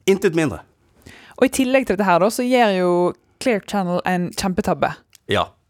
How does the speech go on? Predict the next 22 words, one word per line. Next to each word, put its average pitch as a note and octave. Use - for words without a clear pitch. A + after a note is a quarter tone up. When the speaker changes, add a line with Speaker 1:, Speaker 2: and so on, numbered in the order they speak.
Speaker 1:
for -
når A#2
det B2
nærmer D3+
seg -
avstemning, F#2
og G#2
det A2
er G2+
tydelig A#2+
at G#2+
stemningen A2
i F2+
Arbeiderpartiet G2
er -
i -
ferd G2+
med E2
å E2+
snu, A2+
eh, -
og, G2